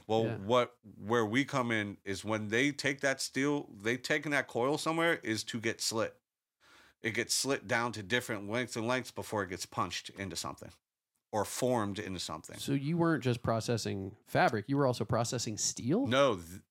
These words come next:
Speaker 1: the people we sold it to processed the steel. Steel
Speaker 2: Oh, I'm so
Speaker 1: processors is what they're
Speaker 2: confused.
Speaker 1: called. I know.
Speaker 2: I'm so fucking
Speaker 1: I could
Speaker 2: confused, man.
Speaker 1: the
Speaker 2: I
Speaker 1: w-,
Speaker 2: can't tell
Speaker 1: hey,
Speaker 2: what you guys
Speaker 1: you
Speaker 2: were actually doing. So,
Speaker 1: listen,
Speaker 2: but
Speaker 1: you
Speaker 2: what
Speaker 1: try to
Speaker 2: you
Speaker 1: go
Speaker 2: were
Speaker 1: on a
Speaker 2: doing
Speaker 1: date and explain
Speaker 2: <laughs> what,
Speaker 1: this shit.
Speaker 2: what
Speaker 1: I,
Speaker 2: you
Speaker 1: thank
Speaker 2: ended
Speaker 1: God
Speaker 2: up
Speaker 1: for
Speaker 2: doing
Speaker 1: YouTube.
Speaker 2: was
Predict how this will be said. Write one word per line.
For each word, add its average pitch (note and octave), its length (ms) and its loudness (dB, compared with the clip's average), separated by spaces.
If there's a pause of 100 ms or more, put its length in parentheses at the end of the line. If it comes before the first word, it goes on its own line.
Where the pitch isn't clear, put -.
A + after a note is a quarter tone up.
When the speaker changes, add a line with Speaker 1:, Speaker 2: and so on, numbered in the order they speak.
Speaker 1:
the G2+ 140 -6
people G2 280 -2
we F2+ 80 -2
sold G2+ 380 -2
it - 100 -8
to F2 160 -6
processed - 480 -6
the - 60 -10
steel. B1+ 420 -8
Steel - 300 2
Speaker 2:
Oh, - 20 -2 (160)
I'm F2 100 4
so - 120 -2
Speaker 1:
processors - 360 -2
is F#2 160 -4
what F#2 200 2
they're F#2+ 100 2
Speaker 2:
confused. F2 100 -4
Speaker 1:
called. F#2 380 0
I F#2+ 120 2
know. G2+ 160 0
Speaker 2:
I'm F2 60 -4
so - 160 -10
fucking - 440 -8
Speaker 1:
I - 80 2
could - 60 -2
Speaker 2:
confused, B2 260 0
man. C3 180 2
Speaker 1:
the - 60 4
Speaker 2:
I B2+ 60 2
Speaker 1:
w-, G#2 140 0
Speaker 2:
can't B2+ 120 0
tell G#2+ 80 10
Speaker 1:
hey, A#2+ 140 10
Speaker 2:
what G#2 100 6
you - 100 2
guys D2 140 8
Speaker 1:
you C#3 60 8
Speaker 2:
were C#3 60 4
actually C#3 240 2
doing. C#3 180 6 (240)
So, - 140 8
Speaker 1:
listen, F3 260 10
Speaker 2:
but - 80 8
Speaker 1:
you F3 140 10
Speaker 2:
what G3+ 80 10
Speaker 1:
try F3 260 12
to F#3+ 60 10
Speaker 2:
you B3+ 60 10
Speaker 1:
go D#3+ 140 12
Speaker 2:
were D#3 60 12
Speaker 1:
on D3+ 140 10
a - 40 12
Speaker 2:
doing B2+ 120 4
Speaker 1:
date C#3 320 8 (220)
and A#2 140 6
explain A2+ 440 6
Speaker 2:
<laughs> - 20 8
what, - 80 10
Speaker 1:
this - 80 6
shit. - 320 0
Speaker 2:
what E3+ 200 8
Speaker 1:
I, D3 100 -4
Speaker 2:
you A3 400 10
Speaker 1:
thank C3 100 6
Speaker 2:
ended A#2+ 80 4
Speaker 1:
God C#3 140 8
Speaker 2:
up B2 60 4
Speaker 1:
for A#2 60 2
Speaker 2:
doing C#3+ 560 8
Speaker 1:
YouTube. B2 60 -12
Speaker 2:
was B2 400 4